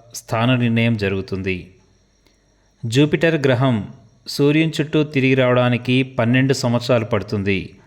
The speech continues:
ఆ లెక్క ప్రకారం ఇక్కడ మనకు మహాకుంభమేళా జరుగుతుంది. ఎటువంటి దిక్సూచి, ఎటువంటి శాటిలైట్లు లేని కాలంలోనే మన వేదాలు, పురాణాలు ఇలాంటి ఎన్నో రహస్యాలను ఛేదించాయి.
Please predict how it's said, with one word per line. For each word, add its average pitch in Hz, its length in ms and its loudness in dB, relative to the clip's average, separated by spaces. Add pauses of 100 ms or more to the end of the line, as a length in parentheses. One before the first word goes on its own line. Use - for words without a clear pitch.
(340)
ఆ 117 160 -2
లెక్క 120 260 0
ప్రకారం 127 580 0
ఇక్కడ 117 260 -2
మనకు 110 460 0
మహాకుంభమేళా 110 960 0
జరుగుతుంది. 92 800 -4 (200)
ఎటువంటి 151 320 0
దిక్సూచి, 147 840 0 (160)
ఎటువంటి 151 360 0
శాటిలైట్లు 135 640 0
లేని 120 260 2
కాలంలోనే 110 840 0 (520)
మన 117 140 2
వేదాలు, 123 500 2
పురాణాలు 117 880 0
ఇలాంటి 120 640 0
ఎన్నో 117 280 2
రహస్యాలను 110 640 0
ఛేదించాయి. 92 920 -4